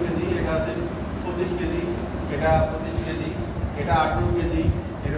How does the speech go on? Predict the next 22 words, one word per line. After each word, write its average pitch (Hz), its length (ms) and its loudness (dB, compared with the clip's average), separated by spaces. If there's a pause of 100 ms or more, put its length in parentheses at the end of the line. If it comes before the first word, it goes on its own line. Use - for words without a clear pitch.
পঁয়ত্রিশ 170 500 2
কেজি। 160 240 0 (540)
হ্যাঁ, 190 200 -8 (440)
এটা 156 200 -4
আমার 170 240 2
হচ্ছে 165 300 -2
কি 180 80 -2
হলো? 180 240 2
এটা 165 260 -2
আমার, 165 540 0
আহ, - 720 -2
ষোলো 185 160 2
কেজি। - 240 0 (1040)
এখানে 214 220 2
আমি 214 140 4
কিছু 220 220 -2 (420)
তথ্য 220 260 0
দিলাম 214 180 2
না, 220 180 2
উপাত্ত - 340 0
দিলাম, 208 260 4
দেখেন। - 420 -2